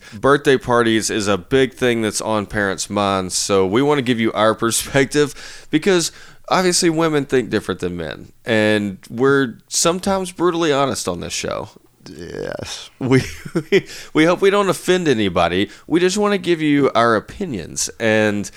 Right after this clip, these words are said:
Speaker 2: uh, maybe it'll open your eyes to our thought process, and we can all get along better.
Speaker 3: Sure.
Speaker 2: Yeah.
Speaker 1: Yeah, or, or maybe you'll just realize, like, I'm not the only person that thinks this way.
Speaker 3: Yeah.
Speaker 1: Every-, everybody else is pretty much going through the same thing in parenting.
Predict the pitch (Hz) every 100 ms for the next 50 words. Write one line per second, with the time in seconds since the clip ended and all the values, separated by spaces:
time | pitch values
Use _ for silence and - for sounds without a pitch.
0 | - - _ - 101 92 90 85 78 -
1 | - 131 151 156 143 131 131 110 110 107
2 | 131 113 107 104 - 107 82 101 98 -
3 | 92 76 95 90 87 104 127 - 139 143
4 | 151 151 156 165 196 - 117 90 82 87
5 | 90 _ - 147 123 - _ - 110 101
6 | 98 113 120 120 113 110 104 101 104 98
7 | 95 90 90 87 90 95 92 87 85 85
8 | 85 82 87 82 - 85 85 - - -
9 | - - - - - - - 78 85 104
10 | - 113 107 101 98 95 92 - 90 92
11 | - 127 101 98 95 95 90 87 87 -
12 | 85 85 80 82 - 85 82 87